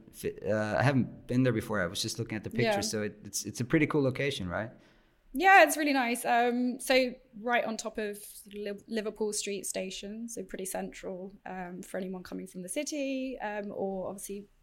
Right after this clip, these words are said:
Speaker 2: yeah, kind of commuting in, whatever. Uh, nice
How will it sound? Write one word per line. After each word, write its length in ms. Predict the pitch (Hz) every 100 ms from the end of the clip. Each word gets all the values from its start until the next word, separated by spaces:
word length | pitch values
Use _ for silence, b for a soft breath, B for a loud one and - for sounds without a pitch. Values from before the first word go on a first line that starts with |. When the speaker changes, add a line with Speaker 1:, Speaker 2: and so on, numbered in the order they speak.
| _
Speaker 2:
yeah, 180 | 202 175 170 - _
kind 140 | - 180
of 60 |
commuting 380 | - 190 185 202
in, 160 | 185 185
whatever. 280 | 202 185 202 B B B -
Uh, 160 | 220 208
nice 420 | - 190 254 -